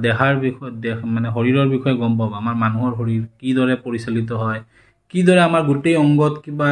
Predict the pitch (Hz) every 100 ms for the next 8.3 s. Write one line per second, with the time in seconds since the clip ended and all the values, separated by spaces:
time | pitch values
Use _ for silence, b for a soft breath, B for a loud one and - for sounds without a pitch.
0 | 135 135 139 139 139 147 147 143 139 139
1 | 139 139 135 135 131 131 135 156 151 147
2 | - 120 127 127 123 120 120 127 131 131
3 | 131 131 123 123 123 120 117 113 b b
4 | b - 165 147 156 151 165 175 170 139
5 | 143 - 143 147 143 135 147 180 139 127
6 | 127 170 262 - _ _ _ _ _ _
7 | _ _ - 180 175 - 175 185 165 151
8 | 139 113